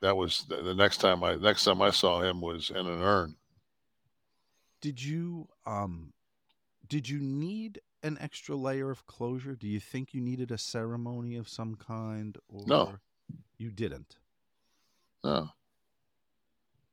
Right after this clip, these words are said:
Speaker 2: 'Cause I always pondered, I'd be at a funeral and I'd wonder, what the, like, what are we doing? Like, what is this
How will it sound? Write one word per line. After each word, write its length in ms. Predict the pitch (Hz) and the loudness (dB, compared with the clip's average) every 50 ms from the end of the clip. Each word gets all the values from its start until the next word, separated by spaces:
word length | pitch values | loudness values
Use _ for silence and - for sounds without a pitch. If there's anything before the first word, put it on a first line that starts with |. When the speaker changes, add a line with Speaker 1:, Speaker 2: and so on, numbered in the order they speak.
| _ _ _ _ _ _ _ _ _ _ _ _ _ | _ _ _ _ _ _ _ _ _ _ _ _ _
Speaker 2:
'Cause 120 | 143 139 | -2 0
I 100 | 160 175 | 0 0
always 220 | 180 185 208 185 - | 0 0 -2 -2 -4
pondered, 760 | - - - - 135 131 127 123 107 107 101 101 95 - - - | -10 -12 -8 -4 -4 -4 -4 -4 -4 -4 -4 -6 -6 -8 -6 -4
I'd 200 | 117 127 123 107 | -2 -2 -2 -2
be 160 | 123 139 - - | -4 -6 -6 -4
at 240 | - 127 135 147 - - | -4 -4 -4 -4 -4 -8
a 80 | 117 | -12
funeral 640 | - - - 113 101 90 80 73 71 76 - 95 - _ _ _ _ _ _ | -12 -10 -10 -8 -8 -8 -8 -10 -12 -14 -16 -20 -20 _ _ _ _ _ _
and 120 | 113 117 120 | -6 -4 -4
I'd 140 | 127 120 113 | -4 -4 -4
wonder, 320 | 120 135 143 143 131 131 | -4 -4 -4 -2 -2 -4
what 240 | 117 123 143 165 - _ | -4 -6 -8 -10 -10 _
the, 120 | - 160 - - | -16 -18 -16 -12
like, 200 | - 123 120 120 | -12 -12 -12 -12
what 280 | 127 123 131 151 165 165 | -16 -14 -10 -10 -8 -8
are 40 | 175 | -8
we 180 | 160 143 123 107 | -8 -8 -8 -10
doing? 340 | 101 - 95 82 78 - - | -8 -8 -8 -8 -8 -10 -12
Like, 220 | 92 92 - - | -12 -12 -10 -10
what 240 | 110 113 123 139 139 | -8 -6 -6 -4 -4
is 180 | 139 131 120 - | -4 -4 -6 -6
this 440 | - 113 107 101 - - - - | -4 -4 -4 -4 -4 -6 -8 -10